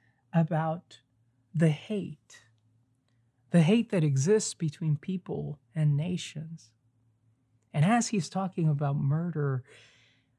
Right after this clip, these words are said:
I can almost picture, I can picture the battle racing in Simon's head as his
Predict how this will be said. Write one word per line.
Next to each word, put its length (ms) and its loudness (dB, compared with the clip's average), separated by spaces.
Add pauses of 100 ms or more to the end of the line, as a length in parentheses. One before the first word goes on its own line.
(120)
I 80 4
can 240 4
almost 460 2
picture, 640 -12 (640)
I 60 2
can 260 8
picture 760 -2 (960)
the 100 6
battle 600 4 (420)
racing 840 0 (600)
in 160 12
Simon's 640 4
head 340 0
as 220 0
his 280 -2